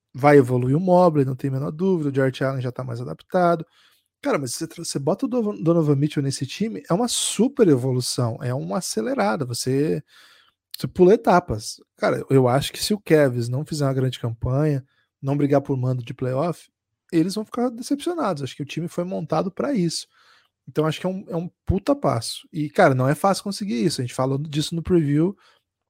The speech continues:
a gente falou isso no, na, na, comentando a troca. Não é fácil, esse leste é muito alto nível, mas o time tá pronto, tem milhões de armas, né? É um elenco muito profundo, cara. Te-,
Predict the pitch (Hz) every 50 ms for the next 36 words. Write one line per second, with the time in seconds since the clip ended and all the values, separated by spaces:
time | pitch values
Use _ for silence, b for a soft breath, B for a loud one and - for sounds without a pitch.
0 | _ _ _ _ _ _ _ _ - - - 131 135 139 139 - 160 165 165 -
1 | - 190 170 147 139 131 127 123 123 123 123 120 123 135 160 190 _ _ _ _
2 | _ _ - 131 131 123 - 135 127 147 156 - - 156 151 160 160 - - 165
3 | - b b b b b b b 143 139 175 226 254 247 - - 160 160 196 190
4 | - - 220 226 - - 165 147 - - - 156 147 139 135 131 127 - - 139
5 | 127 131 131 127 131 180 240 226 - 220 208 214 202 190 170 143 135 131 135 151
6 | 156 165 196 208 - b b b b b b b b b b _ _ - 127 123
7 | 123 120 117 117 117 117 120 120 117 113 120 127 113 - - 120 120 113 123 -
8 | - - 170 156 131 127 139 - 175 - - 151 156 147 143 139 139 135 139 139
9 | 147 160 147 143 139 135 190 262 269 240 220 156 123 123 170 233 226 175 143 131
10 | 131 151 190 170 170 175 165 147 147 165 - - 175 156 143 139 180 233 - 285
11 | 285 277 262 202 - - - 156 240 262 247 - - 135 - b b b b b
12 | b b b b b b _ - - -